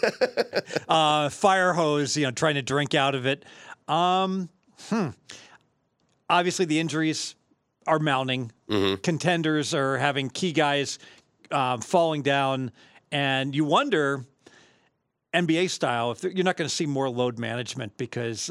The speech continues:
Speaker 1: you know, by week eight, half of the contenders are gonna have key guys out the way things are going, right?
Speaker 2: Yeah, it, it's, it's a shame. We saw what happened to Nick Chubb last night. He's done for the year. Uh, the Giants avoided a serious injury with Saquon Barkley. Still, he's gonna miss some time. And, yeah, your players just dropping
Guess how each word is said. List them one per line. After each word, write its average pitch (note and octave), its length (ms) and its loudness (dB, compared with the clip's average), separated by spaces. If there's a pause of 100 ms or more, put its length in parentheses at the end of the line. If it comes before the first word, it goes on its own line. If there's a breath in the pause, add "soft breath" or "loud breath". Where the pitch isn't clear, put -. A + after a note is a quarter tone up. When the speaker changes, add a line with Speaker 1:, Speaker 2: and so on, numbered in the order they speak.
Speaker 1:
you D#3+ 140 -4
know, B2 60 -2
by B2+ 180 -2
week D#3 260 0
eight, E3+ 300 0
half D3+ 260 0
of F3+ 80 -4
the D3+ 60 0
contenders D3+ 440 -2
are B2+ 40 -6
gonna C3+ 140 -2
have B2+ 120 -4
key E3 160 -2
guys D#3 320 0
out A2+ 200 -6
the - 40 -4
way A#2+ 140 -2
things A2+ 260 -6
are A2+ 60 -6
going, G#2 300 -6
right? C#3+ 200 -2 (120)
Speaker 2:
Yeah, F#2 380 2
it, G2 220 -2
it's, G2 200 -2
it's G#2+ 160 -2
a A#2 40 0
shame. G#2 300 2
We F#2+ 80 -2
saw G2+ 260 0
what F#2 140 -2
happened F#2+ 260 0
to F2 60 -4
Nick G2 160 0
Chubb G#2 240 0
last G2 260 2
night. G2+ 200 0
He's G2+ 200 -4
done G#2+ 240 0
for G#2 140 -4
the F#2+ 100 -2
year. G2+ 400 2 (360 loud breath)
Uh, F2 220 0
the E2 140 -6
Giants G#2 400 2
avoided B2 800 0
a A#2 140 2
serious A#2 400 0
injury B2 240 0
with A#2+ 120 -4
Saquon A#2+ 380 0
Barkley. A#2+ 340 0
Still, G#2 240 -2
he's G#2+ 220 -4
gonna A#2 180 0
miss A#2 320 -2
some A#2+ 280 -2
time. A#2 420 0 (380 loud breath)
And, G2+ 420 2
yeah, C3+ 160 4
your G2 160 -4
players - 420 0
just - 220 -4
dropping A2+ 320 2